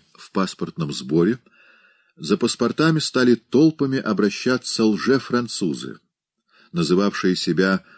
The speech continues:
на отвратительном ломаном языке кто провансальцем, кто пикардийцем, кто бургундцем. Так как у меня довольно тонкий слух,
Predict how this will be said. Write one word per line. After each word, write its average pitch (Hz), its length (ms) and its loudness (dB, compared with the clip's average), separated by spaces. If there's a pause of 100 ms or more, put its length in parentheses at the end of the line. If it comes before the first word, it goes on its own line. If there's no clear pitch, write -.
(160)
на 80 200 0
отвратительном 90 920 0
ломаном 82 540 0
языке 80 560 0 (200)
кто 131 300 0
провансальцем, 92 960 -4
кто 127 300 -2
пикардийцем, 98 960 0 (180)
кто 104 260 0
бургундцем. 80 720 -6 (1700)
Так 101 280 -2
как 101 220 -2
у 101 40 4
меня 92 300 4
довольно 87 420 2
тонкий 90 400 -2
слух, - 460 -2